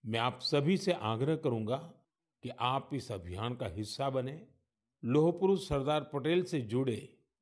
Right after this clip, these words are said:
अपने विचार और कार्य हैशटैग सरदार वन फिफ्टी के साथ साझा करें और धरती आबा बिरसा मुंडा की प्रेरणाओं को हैशटैग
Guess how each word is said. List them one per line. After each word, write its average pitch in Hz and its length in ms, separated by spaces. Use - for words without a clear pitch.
अपने 127 320
विचार 131 460
और 123 260
कार्य 113 460
हैशटैग 165 680
सरदार 156 880
वन 131 300
फिफ्टी 160 480
के 170 160
साथ 131 240
साझा 104 460
करें 147 360
और 165 300
धरती 170 380
आबा 180 280
बिरसा 151 400
मुंडा 139 380
की 160 160
प्रेरणाओं 135 540
को - 360
हैशटैग 143 640